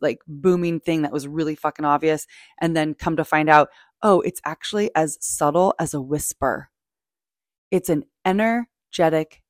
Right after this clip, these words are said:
nuance that guides you from one decision to the next.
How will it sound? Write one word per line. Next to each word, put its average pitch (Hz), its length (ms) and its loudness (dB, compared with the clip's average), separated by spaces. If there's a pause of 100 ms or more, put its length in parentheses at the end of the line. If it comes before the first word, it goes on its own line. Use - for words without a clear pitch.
(120)
nuance 175 880 -2 (720)
that 170 300 -2
guides 175 440 2
you 247 340 0 (500)
from 165 260 -2
one 175 240 2
decision 160 520 -4
to 156 120 -8
the 147 100 -6
next. - 580 -12